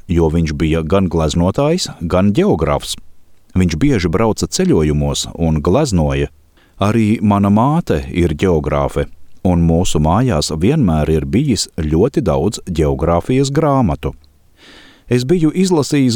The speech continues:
gandrīz visu, un skolas gados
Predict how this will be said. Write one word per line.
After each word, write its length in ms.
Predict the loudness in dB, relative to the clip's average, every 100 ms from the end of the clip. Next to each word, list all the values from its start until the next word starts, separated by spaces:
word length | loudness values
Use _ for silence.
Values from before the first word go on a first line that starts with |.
| 2
gandrīz 400 | 2 2 2 2
visu, 460 | 0 0 -2 -2 -4 -14 _
un 240 | 0 0
skolas 560 | -2 -2 0 2 0 0
gados 480 | 0 2 2 0